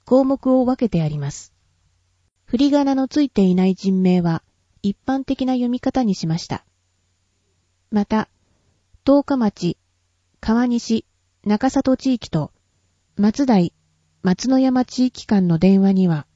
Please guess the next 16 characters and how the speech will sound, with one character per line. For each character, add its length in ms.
市 180
外 220
局 260
番、 280
零 320
二 280
五 160
が 120
必 300
要 180
で 140
す。 220
主 260
な 100
内 280
容。 340